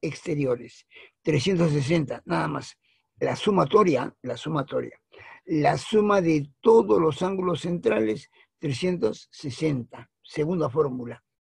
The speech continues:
¿ya? Y la tercera fórmula, si recuerdan, era para calcular el valor, la medida de un solo ángulo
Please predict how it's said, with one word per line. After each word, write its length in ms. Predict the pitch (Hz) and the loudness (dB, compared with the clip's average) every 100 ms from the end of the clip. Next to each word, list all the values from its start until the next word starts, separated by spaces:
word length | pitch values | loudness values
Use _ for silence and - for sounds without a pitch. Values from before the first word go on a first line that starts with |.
| - | -6
¿ya? 240 | 147 160 - - - - _ | -4 -4 -8 -20 -20 -20 _
Y 100 | - | -2
la 180 | 160 151 | 0 0
tercera 520 | 147 156 143 208 202 | 0 -2 0 0 0
fórmula, 600 | 147 202 196 185 185 185 - | 0 2 2 2 0 -2 -4
si 180 | - 151 | -8 -2
recuerdan, 600 | 147 143 - 196 175 165 | -2 -2 -2 0 2 2
era 240 | 170 170 | 2 0
para 300 | - 139 131 | -2 -8 -8
calcular 760 | - 175 175 - 127 - 175 165 _ _ | -4 -2 -2 -4 -8 -4 -4 -6 _ _
el 200 | 143 143 | -2 -2
valor, 540 | 131 147 156 190 175 - | 0 -2 2 2 2 -4
la 260 | 151 135 135 | -8 -6 -4
medida 680 | 139 139 165 208 262 294 - _ _ _ - | -2 0 0 0 0 -2 -4 _ _ _ -14
de 240 | 131 135 | 0 2
un 240 | 151 170 156 | 4 2 0
solo 400 | - 170 156 - | 4 6 4 2
ángulo 580 | 175 170 175 190 185 - | -2 0 0 -2 -2 -4